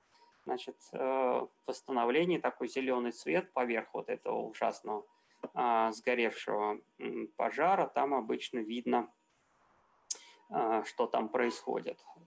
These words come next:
То есть не всегда можно опознать в момент горения, но в большинстве случаев можно с большой вероятностью опознать это. А по прошествии можно понять, что сгорело полностью, а что частично.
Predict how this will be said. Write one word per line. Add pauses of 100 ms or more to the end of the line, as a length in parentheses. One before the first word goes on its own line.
То
есть
не
всегда
можно
опознать
в
момент
горения, (140)
но
в
большинстве
случаев
можно (500)
с
большой
вероятностью
опознать
это.
А (160)
по
прошествии
можно
понять,
что
сгорело
полностью,
а
что
частично.